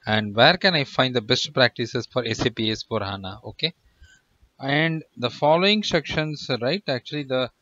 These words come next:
the details, uh, uh, or the goal or best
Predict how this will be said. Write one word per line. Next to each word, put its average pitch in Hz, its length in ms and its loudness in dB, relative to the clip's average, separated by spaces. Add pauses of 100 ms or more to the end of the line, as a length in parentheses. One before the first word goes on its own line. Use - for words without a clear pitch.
(360)
the 123 480 -4
details, 135 480 -10
uh, 131 140 -6 (160)
uh, 123 300 -8 (100)
or 131 140 -8
the 117 120 -8
goal 127 380 -6
or 113 140 -6
best 120 320 -12